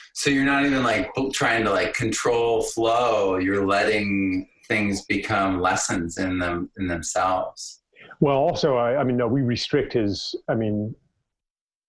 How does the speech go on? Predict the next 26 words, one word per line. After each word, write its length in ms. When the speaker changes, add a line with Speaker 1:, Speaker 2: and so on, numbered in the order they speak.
Speaker 2:
I 40
mean, 120
this 160
is 140
stuff 180
that's 160
inevitably 600
coming 300
in. 220
Speaker 1:
Yeah. 400
Speaker 2:
It's 100
not 60
like 80
I'm 160
taking 260
him 80
to 80
see 200
Speaker 1:
<laughs> 100
Speaker 2:
Spider-Man, 480
you 160
know? 100
Speaker 1:
Yeah. 320
Yeah, 260
it's 80
hard. 580